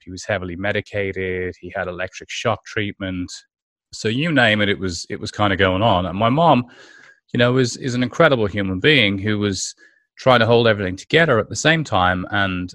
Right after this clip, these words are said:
and try and make life as normal as possible. But, you know, unsurprisingly, that isn't really, really ever, ever gonna work out like that.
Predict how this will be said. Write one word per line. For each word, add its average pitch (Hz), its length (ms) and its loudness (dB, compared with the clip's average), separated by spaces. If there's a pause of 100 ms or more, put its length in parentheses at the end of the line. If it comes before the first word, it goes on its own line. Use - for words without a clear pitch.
and 95 180 -4
try 117 320 2
and 98 100 -2
make 101 220 -2 (480)
life 98 260 0
as 95 120 -8
normal 98 340 0
as 90 80 -8
possible. 95 640 -4
But, 107 140 -2 (260)
you 117 160 -10
know, 98 180 -4 (560)
unsurprisingly, 120 840 2
that 95 200 -4
isn't 92 280 -6
really, 87 280 -2 (220)
really 95 360 -2
ever, 90 240 -6
ever 107 140 0
gonna 95 160 -2
work 92 300 -2
out 98 160 2
like 87 160 -6
that. 76 200 -8